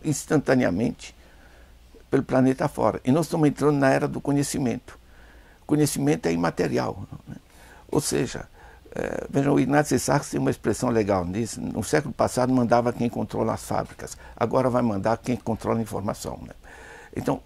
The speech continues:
esse processo é absolutamente transformador de todas as nossas vidas, né? Pra onde a gente vai?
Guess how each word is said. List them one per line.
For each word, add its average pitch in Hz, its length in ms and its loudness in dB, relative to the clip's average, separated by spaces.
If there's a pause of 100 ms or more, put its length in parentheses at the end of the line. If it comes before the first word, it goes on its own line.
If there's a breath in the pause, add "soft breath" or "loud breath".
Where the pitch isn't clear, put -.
esse 190 320 2
processo - 600 -2
é - 80 0
absolutamente 139 760 4
transformador 131 880 4 (540 loud breath)
de 131 160 2
todas 151 340 4
as 120 140 2
nossas - 400 -2
vidas, - 380 -6
né? - 100 -12 (1500 loud breath)
Pra 156 120 6
onde 175 220 6
a 151 60 8
gente 151 260 2
vai? - 300 -4